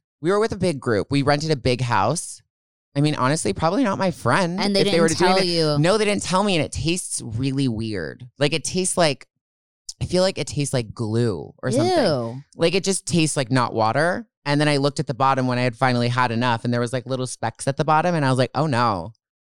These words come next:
Speaker 1: And then it didn't hit me. I was like, "It's fine. I didn't have enough." And then it was just a moment, but I was like, "I guess that's Coachella?"
Speaker 2: Did you like it or no? Do you remember
Speaker 1: I don't
Speaker 2: liking it?
Speaker 1: remember,
Speaker 2: Okay.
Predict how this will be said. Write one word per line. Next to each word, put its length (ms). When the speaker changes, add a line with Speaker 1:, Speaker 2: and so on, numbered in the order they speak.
Speaker 1:
And 80
then 80
it 100
didn't 220
hit 200
me. 140
I 80
was 80
like, 140
"It's 180
fine. 440
I 80
didn't 200
have 160
enough." 460
And 180
then 380
it 60
was 160
just 180
a 40
moment, 420
but 100
I 60
was 120
like, 120
"I 80
guess 200
that's 220
Coachella?" 640
Speaker 2:
Did 140
you 120
like 300
it 100
or 100
no? 440
Do 100
you 60
remember 320
Speaker 1:
I 80
don't 200
Speaker 2:
liking 60
it? 40
Speaker 1:
remember, 680
Speaker 2:
Okay. 160